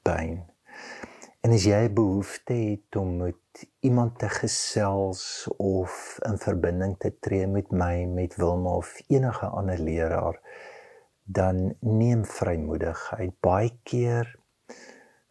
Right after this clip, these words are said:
vra dit saam bid, saam die pad loop om hierdie gif en hierdie las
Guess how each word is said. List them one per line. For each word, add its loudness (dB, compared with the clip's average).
vra 6
dit -2
saam -2
bid, -2
saam 0
die 0
pad -6
loop -4
om -4
hierdie 2
gif -2
en -4
hierdie 0
las -2